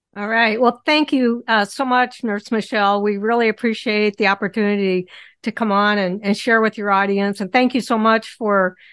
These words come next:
the, uh, en-, endorsements you just read. Um, you know, I, I think,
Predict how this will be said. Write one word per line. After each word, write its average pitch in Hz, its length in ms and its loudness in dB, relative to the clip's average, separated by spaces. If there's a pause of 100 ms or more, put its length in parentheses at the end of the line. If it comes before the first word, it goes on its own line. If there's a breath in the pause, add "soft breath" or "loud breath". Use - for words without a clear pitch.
(140 soft breath)
the, 196 480 0
uh, 196 100 -6
en-, 214 420 -2
endorsements 247 580 -2
you 220 140 -2
just 202 280 -2
read. 202 480 0 (360 loud breath)
Um, 196 720 0 (120)
you 240 240 -6
know, 208 140 0
I, 202 380 0
I 214 100 -4
think, 226 320 0